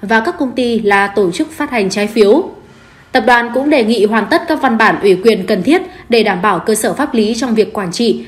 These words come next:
và điều hành các công ty liên quan theo quy định của Luật Doanh nghiệp năm hai nghìn không trăm hai mươi.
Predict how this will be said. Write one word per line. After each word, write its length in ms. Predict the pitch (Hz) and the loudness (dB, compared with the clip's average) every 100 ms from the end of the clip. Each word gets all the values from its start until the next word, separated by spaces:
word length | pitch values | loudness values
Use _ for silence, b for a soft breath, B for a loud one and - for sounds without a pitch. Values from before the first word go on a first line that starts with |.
| - | -6
và 180 | 208 208 | -2 2
điều 160 | 208 | 0
hành 240 | 196 202 196 | 0 -4 -4
các 140 | 311 | -2
công 140 | 254 | -2
ty 120 | 226 220 | 0 2
liên 160 | 214 220 | 2 2
quan 220 | 220 190 B B | 0 0 B B
theo 240 | 240 233 233 | 0 0 0
quy 100 | 240 | 0
định 220 | 220 185 | -2 -2
của 120 | 208 | -2
Luật 160 | 190 190 | 0 -2
Doanh 220 | 254 254 | -2 -2
nghiệp 220 | 220 185 - | -2 -4 -4
năm 160 | 220 | -6
hai 140 | 214 208 | -4 -2
nghìn 200 | 202 175 | -2 -2
không 120 | 226 | -4
trăm 160 | 233 214 | -4 -4
hai 100 | 208 | 2
mươi. 300 | 220 196 | 4 4